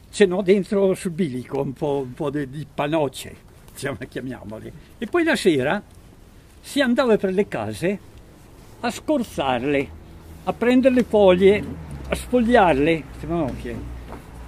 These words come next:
e si, si, si univa tre, quattro, cinque famiglie e lì si faceva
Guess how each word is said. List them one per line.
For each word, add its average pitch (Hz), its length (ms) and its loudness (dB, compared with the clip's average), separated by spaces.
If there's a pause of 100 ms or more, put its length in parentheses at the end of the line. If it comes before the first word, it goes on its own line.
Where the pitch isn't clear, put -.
(140)
e 247 100 -2
si, - 140 -6 (320)
si, - 160 -4
si - 200 -4
univa 180 580 0 (640)
tre, 170 240 -4
quattro, 143 420 -8
cinque 160 300 -8
famiglie 139 600 -6 (640)
e 285 120 -8
lì 254 300 0 (720)
si - 200 -16
faceva 240 340 -8